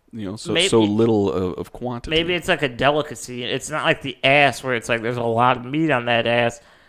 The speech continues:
Speaker 2: or like the thigh, you know, it's like, mm. Yeah, see, you gotta go with, you gotta go with the tender meats.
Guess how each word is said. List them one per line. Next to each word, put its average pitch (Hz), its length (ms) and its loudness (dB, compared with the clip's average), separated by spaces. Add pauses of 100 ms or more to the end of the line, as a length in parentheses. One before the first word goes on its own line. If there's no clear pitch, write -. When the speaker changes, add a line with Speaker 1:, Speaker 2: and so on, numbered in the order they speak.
(180)
Speaker 2:
or 135 80 2
like 123 240 0
the 117 100 -6
thigh, 160 540 8
you 127 220 2
know, 123 180 2
it's 120 160 -4
like, 113 220 -2
mm. 170 400 -12 (640)
Yeah, 156 380 4
see, 160 220 -6
you 151 160 -4
gotta 156 240 4
go 143 360 4
with, 127 480 -2
you 139 160 -4
gotta 143 180 4
go 139 140 4
with 139 120 0
the 127 60 -12
tender 156 480 0
meats. 135 600 -10